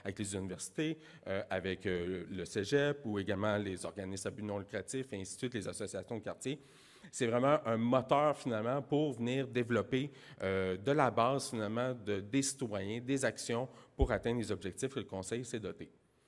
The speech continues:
Donc, les trois grands objectifs dans les actions, c'est la réduction,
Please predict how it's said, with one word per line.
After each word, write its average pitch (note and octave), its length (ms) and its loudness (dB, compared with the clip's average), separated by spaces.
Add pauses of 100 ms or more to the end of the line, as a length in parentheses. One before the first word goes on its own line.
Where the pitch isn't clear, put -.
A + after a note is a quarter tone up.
(720)
Donc, B2+ 300 4
les C#3 100 6
trois E3 380 2
grands D3 500 2 (120)
objectifs C3+ 500 -2
dans A#2+ 140 2
les A2+ 180 0
actions, D3+ 280 0
c'est B2 200 -2
la F#2+ 320 -2
réduction, D3+ 800 -2